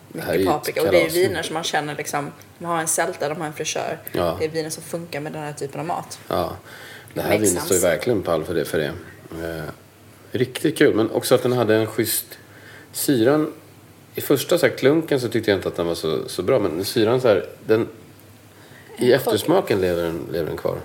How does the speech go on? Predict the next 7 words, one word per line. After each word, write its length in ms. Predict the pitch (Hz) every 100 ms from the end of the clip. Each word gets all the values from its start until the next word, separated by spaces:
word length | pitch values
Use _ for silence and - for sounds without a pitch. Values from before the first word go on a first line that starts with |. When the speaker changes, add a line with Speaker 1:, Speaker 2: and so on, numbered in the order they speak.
| - - - - - - - - - - - - -
Speaker 2:
Okej, 300 | - 214 233 - -
nu 120 | 208
Speaker 1:
Ja. 80 | 233
Speaker 2:
går 100 | 220
vi 140 | 214 214
över. 460 | 214 190 185 185 - - - -
Okej. 240 | - -